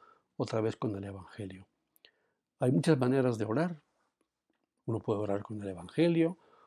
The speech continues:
uno puede orar también viendo un paisaje, ¿y por qué no? Alguien que está contemplando un volcán nevado puede orar y darse cuenta que ahí hay una gran obra de Dios. La creación es una gran, es un gran libro para orar. Hay mucha gente que la,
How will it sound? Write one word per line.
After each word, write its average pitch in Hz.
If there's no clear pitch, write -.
uno 110
puede 104
orar 104
también 104
viendo 98
un 98
paisaje, 147
¿y 127
por 110
qué 107
no? 180
Alguien 107
que 113
está 107
contemplando 104
un 101
volcán 104
nevado 113
puede 117
orar 107
y 139
darse 110
cuenta 131
que 107
ahí 107
hay 107
una 104
gran 104
obra 101
de 98
Dios. 147
La 120
creación 113
es -
una 107
gran, 107
es -
un 185
gran 110
libro 120
para 104
orar. 139
Hay 117
mucha 127
gente 117
que 113
la, 98